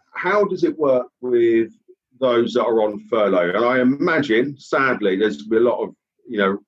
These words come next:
marketers in our sector that were made, uh, redundant, um, or are now on furlough. H-, how, uh, what is it they're able to do? What are the limitations that you're aware of that prevent them, if it does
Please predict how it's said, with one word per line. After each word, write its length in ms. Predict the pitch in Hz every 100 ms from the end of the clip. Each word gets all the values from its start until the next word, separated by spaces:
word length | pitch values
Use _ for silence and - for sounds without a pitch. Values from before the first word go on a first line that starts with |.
| -
marketers 580 | 107 104 - - 104 104
in 120 | 107
our 180 | 104 101
sector 380 | - 123 - 104
that 220 | 101 95 104
were 140 | 104
made, 380 | 104 107 104 101 _ _ _ _ _ _
uh, 280 | 113 104 101
redundant, 680 | 98 104 143 143 131 139 135 -
um, 400 | 113 104 104 104 -
or 260 | 123 113 113
are 140 | 110
now 240 | 113 110
on 180 | 110 107
furlough. 360 | 107 98 92 101
H-, 120 | 123 -
how, 400 | 156 185 185 - -
uh, 60 | 165 - 160
what 200 | 214 214
is 140 | 208
it 60 | 185
they're 220 | 175 160
able 200 | 156 131
to 120 | - -
do? 140 | 180
What 120 | 165
are 40 | 190
the 40 |
limitations 840 | 185 170 - 151 135 135 - 101 90
that 160 | 107 113
you're 100 | 113
aware 320 | 123 117 98
of 160 | 95 - _ 113
that 240 | 107 -
prevent 340 | 104 139 139
them, 220 | 117 107 107
if 100 | 101
it 120 | 110 -
does 160 | 120